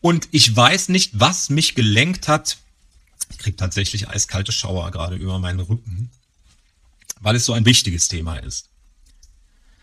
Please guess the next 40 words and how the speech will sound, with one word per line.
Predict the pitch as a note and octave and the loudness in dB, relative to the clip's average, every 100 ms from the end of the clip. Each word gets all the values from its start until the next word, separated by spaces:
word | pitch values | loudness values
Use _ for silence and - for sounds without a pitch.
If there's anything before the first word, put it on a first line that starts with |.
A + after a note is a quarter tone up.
| _ - _ _ _ _ _ _ _ _ _ _ _ _ _ _ _ _ _ _ _ _ _ | _ -20 _ _ _ _ _ _ _ _ _ _ _ _ _ _ _ _ _ _ _ _ _
Ich | - - | 0 2
empfand | C#3 - C#3+ | 2 0 2
ihn | D3 | 0
als | G#2 C#3 | 0 2
so, | - B2 - _ _ _ _ _ _ _ _ | 2 2 -4 _ _ _ _ _ _ _ _
so | - C#3 | -4 -4
schutzlos | - F#3+ - - A#2+ A#2+ A#2 | -2 0 0 0 2 2 2
und | A2+ | 2
hilflos, | E3+ A3+ - G#2 F#2+ - - - | 2 2 0 -4 -4 -2 0 0
wie | A2+ D#3 | -2 -2
ein | E3 | -4
kleines | - C3 C3 - | -2 -2 -2 -2
Baby. | G#2 F#2 F#2 F#2+ | -2 -2 -4 -6
Ich | - | -2
hab | D3+ - | 0 2
gar | D3 | 2
nicht | D3 | 2
gesehen, | C3 G#2 C#3 | 0 2 2
dass | D3+ | 0
der | - A#2 | 0 -2
verfault | A#2+ - D#3 E3+ E3 | -4 -2 0 0 -2
und | - | -6
verschimmelt | - A#2 - E3 D3+ C3 | -6 -4 0 0 2 0
und | - B2 A#2+ - - | -2 -6 -6 -12 -2
was | B2+ | -2
weiß | C3+ - | -2 -4
ich | - | -2
was | B2+ - | -2 -4
alles | G2+ G2+ | -4 -4
war, | - F2+ A#2+ | -4 -4 -2
verwest, | - G#2 G2+ A2+ F#2+ B2 - | -2 -2 2 2 2 0 -2
sondern | A2+ A#2 A2+ | 0 0 0
ich | - | 0
habe | A#2+ B2 C3 | 2 0 -2
den | C3+ C3 | -2 0
nur | C3+ | 0
gesehen | B2+ A#2 C3+ B2+ | -2 -2 -2 -4
als | A#2+ - | -2 -2
ein | A#2+ B2 | 0 0
Mensch | C#3+ B2 C#3 - - - | 2 2 4 4 4 -2